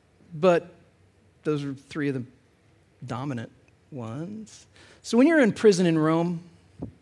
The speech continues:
nothing good is about to happen. And it's not that you're just gonna sit there. So he's writing as an old man in this prison cell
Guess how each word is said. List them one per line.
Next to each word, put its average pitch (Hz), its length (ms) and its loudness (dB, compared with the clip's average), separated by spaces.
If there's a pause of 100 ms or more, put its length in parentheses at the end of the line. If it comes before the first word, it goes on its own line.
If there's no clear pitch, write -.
(1500)
nothing 170 300 0
good 127 160 -4
is 107 140 -12
about 120 220 -12
to 117 80 -16
happen. 113 360 -16 (1700)
And 160 160 -6
it's 151 140 -6
not 160 180 0
that 147 100 -6
you're 135 100 -8
just 123 180 -10
gonna 120 160 -8
sit 190 300 -2
there. - 240 -14
So - 180 -8
he's 147 240 -4
writing 160 500 4
as 127 140 -6
an 139 140 -4
old 175 260 4
man 139 300 0
in 127 140 -4
this 120 160 -6
prison 139 380 -6
cell 113 440 -10